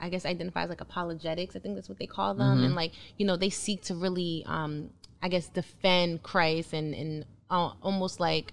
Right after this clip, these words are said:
Speaker 1: like, for me, like, I've always felt like, "Yo, you believe what you wanna believe. This is what I believe, and that's that on that,
Speaker 2: Yeah.
Speaker 1: whatever." But now I'm in a place where I'm just like, it's not like, and I, I,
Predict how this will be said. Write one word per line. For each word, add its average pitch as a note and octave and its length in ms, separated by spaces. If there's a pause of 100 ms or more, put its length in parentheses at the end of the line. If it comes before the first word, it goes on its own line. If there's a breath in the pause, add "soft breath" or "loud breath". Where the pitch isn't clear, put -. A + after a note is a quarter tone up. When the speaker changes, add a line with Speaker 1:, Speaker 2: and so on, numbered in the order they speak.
(300 loud breath)
Speaker 1:
like, B3 140
for B3+ 140
me, B3 220
like, B3 140
I've G#3+ 200
always G#3 220
felt F#3 180
like, F3 160
"Yo, F3 80
you A#3+ 140
believe F4 200
what G#3 140
you F#3+ 60
wanna G3 140
believe. F3 180
This F#3+ 80
is - 60
what F3+ 80
I E3 80
believe, D#3 260
and D#3 100
that's D#3+ 160 (100)
that E3 200
on D3 200
that, C#3+ 100
Speaker 2:
Yeah. A#2+ 160
Speaker 1:
whatever." D3 380 (340 loud breath)
But F3 320
now G3+ 380
I'm B3 120
in G#3 100
a F#3+ 40
place G3+ 280
where F#3+ 80
I'm F#3+ 120
just F#3 220
like, E3+ 360 (100)
it's - 220
not A3 400
like, E3 380 (540)
and A#3+ 100
I, A#3 100 (120)
I, G#3+ 200